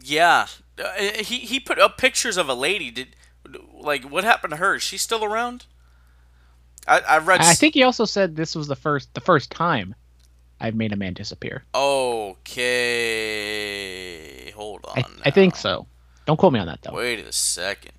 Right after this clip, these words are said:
Speaker 1: Wait a sec. Well, no, what about the lady in the photos, though? He, th-, I, he,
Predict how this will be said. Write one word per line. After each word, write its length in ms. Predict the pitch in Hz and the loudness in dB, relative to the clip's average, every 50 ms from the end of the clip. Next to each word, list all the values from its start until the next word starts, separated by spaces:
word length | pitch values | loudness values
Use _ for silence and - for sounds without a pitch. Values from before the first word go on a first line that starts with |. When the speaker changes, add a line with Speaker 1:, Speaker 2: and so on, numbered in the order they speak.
| _ _ _ _ _ _ _ _ _ _ _ _ _ _ _ - | _ _ _ _ _ _ _ _ _ _ _ _ _ _ _ -12
Speaker 1:
Wait 240 | - 110 113 101 67 | -10 -8 -8 -8 -8
a 60 | 65 | -8
sec. 340 | - - - - - 82 - - | -8 -8 -8 -8 -8 -10 -10 -10
Well, 120 | 131 143 | -10 -6
no, 180 | 160 175 180 180 | -4 -4 -4 -2
what 160 | 175 214 269 | 0 2 4
about 200 | 269 - 214 - | 6 6 6 4
the 80 | 180 | 2
lady 300 | 156 160 180 196 214 220 | -2 0 -2 -2 0 -2
in 80 | 214 190 | -2 -2
the 80 | 175 156 | -2 -2
photos, 440 | - - 220 240 233 202 156 131 120 | 0 2 2 2 4 2 0 0 0
though? 200 | 127 120 117 117 | 0 -2 -2 -4
He, 180 | 127 139 - - - - - - - _ - - | -6 -10 -14 -18 -20 -20 -20 -20 -20 _ -8 -6
th-, 140 | - - - | -6 -2 4
I, 360 | 110 135 156 147 107 - - - | 6 6 6 6 4 -2 -6 -10
he, 240 | 151 160 - 214 226 | -10 -6 -6 -6 -6